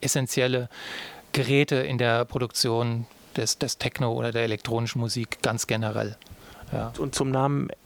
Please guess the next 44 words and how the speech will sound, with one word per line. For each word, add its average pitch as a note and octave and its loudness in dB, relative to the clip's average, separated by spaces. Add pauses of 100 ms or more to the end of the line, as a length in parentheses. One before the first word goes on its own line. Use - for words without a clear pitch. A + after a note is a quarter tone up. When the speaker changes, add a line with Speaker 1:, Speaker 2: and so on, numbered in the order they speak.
(300)
Speaker 2:
äh, - -4
Speaker 1:
Aces, - -4
Aces. E3+ -2 (360)
Aces F#3 4
ist, F#3 2
ja, D3 10
ist C3 2
tatsächlich E3 2
mit D3 2
Kai, C3 4
äh, C#3 2
Tres-, C#3 0
Tracet D3 0
damals E3 4
zusammen D3+ 4
entstanden. D#3+ 2 (160)
Wir C3+ 4
haben C#3 6
überlegt, C3+ 4
wie D3 2
wir D3 2
unser C3+ 2
Projekt B2+ 0
nennen. D3+ 4 (520)
Und C#3+ 4
es C3 2
war C#3+ 8
so, E3 4
dass - 0
wir, D3+ 4
wenn D3 2
wir D3 4
unsere C#3+ 0
Musik C#3 0
gemacht C#3+ 2
haben, D3+ 4
immer D3 4
irgendwelche C#3 0
Elemente C3+ 2
für C3 2
den B2 0
Main-Part C#3+ 2
gesucht C#3+ 0
haben D3 4